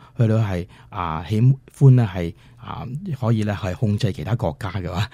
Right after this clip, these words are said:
噉佢嗰陣時呢點樣呢？就係根據野史嘅報道就話，佢係畀啲小學生呢，每人個枱度有一個嘅雪梨，哇！大家食得津津有味吓，又甜又多汁。雪梨喺邊度嚟啊？噉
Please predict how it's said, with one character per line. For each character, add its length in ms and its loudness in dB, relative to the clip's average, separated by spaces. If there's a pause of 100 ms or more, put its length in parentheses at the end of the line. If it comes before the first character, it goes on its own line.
(220)
噉 80 0
佢 100 4
嗰 140 0
陣 80 0
時 100 -4
呢 100 -4
點 140 -4
樣 140 0
呢？ 120 2
就 140 -2
係 80 -4
根 160 8
據 100 2
野 220 -4
史 120 -2
嘅 120 0
報 180 -4
道 160 -2
就 140 -4
話， 140 -4 (280)
佢 240 10
係 220 6 (260)
畀 120 4
啲 80 6
小 260 8
學 60 2
生 160 6
呢， 100 8
每 180 12
人 140 8
個 100 6
枱 220 6
度 160 8
有 100 6
一 60 6
個 120 8
嘅 180 8
雪 160 6
梨， 260 0 (300)
哇！ 120 -4
大 120 0
家 60 6
食 120 0
得 140 2
津 180 10
津 140 12
有 140 6
味 220 4
吓， 200 6 (240)
又 200 0
甜 200 -2
又 120 -2
多 220 6
汁。 140 2 (240)
雪 160 6
梨 80 8
喺 100 6
邊 100 6
度 120 12
嚟 60 12 (120)
啊？ 140 10
噉 140 8